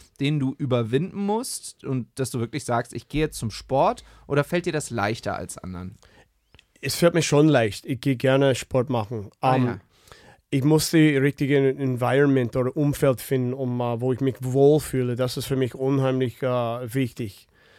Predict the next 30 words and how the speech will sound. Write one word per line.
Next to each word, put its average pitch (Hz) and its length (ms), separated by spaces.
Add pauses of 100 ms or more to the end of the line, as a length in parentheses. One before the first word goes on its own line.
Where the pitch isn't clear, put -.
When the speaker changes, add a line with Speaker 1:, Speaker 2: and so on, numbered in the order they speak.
(320)
Speaker 2:
Ähm, 127 280
und 127 180
das 123 300
finde 131 280
ich 127 80
auch 123 120
beim, 123 380
äh, 120 240
Ion 127 320
Sports, - 640
äh, 127 340
ich 127 280
gehe 127 160
gerne 123 280
dahin. 113 420 (160)
Also 113 320
das, 117 260
das - 180
ist 123 120
der 120 180
erste 127 300
Punkt - 260
für 120 80
mich. 107 240 (640)
Ähm, 123 380
die, 135 260
die 139 160
zweite 156 420
ist, 139 280
ist, - 240